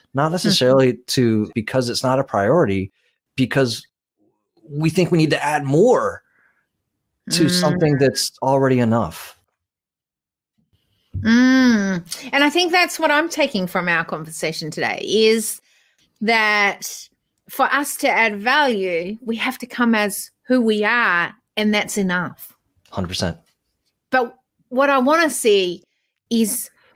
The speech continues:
Speaker 2: us knowing that we are who we are and that we add value, and that actually we add value more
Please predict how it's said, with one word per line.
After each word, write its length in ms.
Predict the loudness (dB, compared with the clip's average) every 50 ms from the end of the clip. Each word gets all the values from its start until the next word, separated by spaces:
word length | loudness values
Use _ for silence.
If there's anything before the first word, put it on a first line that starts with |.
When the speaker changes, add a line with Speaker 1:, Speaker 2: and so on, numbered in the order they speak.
| -6
Speaker 2:
us 380 | -4 -4 -4 -4 -8 -10 -6 -2
knowing 720 | 2 2 4 4 4 4 4 2 2 0 -2 -2 -4 -2 0
that 520 | 2 4 4 4 2 0 -2 -10 -14 -10 -6
we 240 | 0 2 2 4 4
are 280 | 4 2 2 2 0 -2
who 220 | 0 0 0 2
we 180 | 2 2 0 0
are 380 | 0 0 2 2 0 0 -2 -8 _ _ _ -4
and 140 | -2 0 0
that 120 | 0 0 0
we 220 | 0 0 0 0 0 0
add 280 | -2 0 0 0 -2 -4
value, 580 | -2 0 0 0 0 -2 -4 -4 -4 -4 -6 -6 _ _ _ _ _ _ _ _ _ _ _ _ _ -4
and 120 | 0 0 2
that 100 | 2 4
actually 400 | 2 2 0 0 -2 -4 -4 -2
we 200 | -2 0 0 2
add 180 | 0 0 0 -2
value 360 | -2 -2 -2 -2 -2 -2 -2
more 560 | -2 0 0 0 0 0 -2 -2 -4 -8 -12